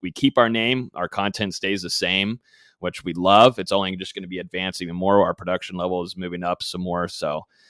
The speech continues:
uh, if anybody else wants to speak on it, I mean, it goes to Austin too. And Nate, you know, with recruiting and basketball, we're credentialed in a lot of areas, and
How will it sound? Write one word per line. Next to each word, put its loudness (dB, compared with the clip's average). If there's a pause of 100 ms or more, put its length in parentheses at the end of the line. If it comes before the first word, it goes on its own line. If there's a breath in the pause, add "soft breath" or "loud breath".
(260)
uh, -10
if -12
anybody 0
else 2
wants -6
to -8
speak -6
on -2
it, -2
I -6
mean, -8
it -8
goes 0
to 0
Austin -2
too. -2
And -8
Nate, 2
you -10
know, -4
with -8
recruiting 2
and -2
basketball, -2 (600)
we're 0
credentialed 2
in 0
a -2
lot 4
of 2
areas, 4
and -4